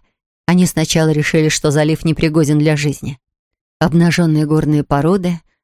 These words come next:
непроходимые заросли кустарника и движущиеся дюны —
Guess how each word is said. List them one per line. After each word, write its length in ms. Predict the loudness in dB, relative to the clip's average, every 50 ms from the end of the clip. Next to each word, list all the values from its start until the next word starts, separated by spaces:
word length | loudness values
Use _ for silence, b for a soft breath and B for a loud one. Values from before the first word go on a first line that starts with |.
| _ _ -2
непроходимые 720 | -2 0 0 0 0 0 0 2 2 2 4 4 4 2 2
заросли 440 | 2 2 0 0 -2 -4 -6 -6 -6
кустарника 840 | -4 -6 -8 -4 -2 -2 0 0 0 0 -2 -2 -2 -4 -4 -6 _ _ _ _ _ _ _ 0
и 100 | 0 2
движущиеся 880 | 2 2 2 2 2 0 -2 -2 -2 -2 0 -2 -2 -2 -2 -4 -4
дюны — 420 | 0 0 0 0 0 -2 -2 -4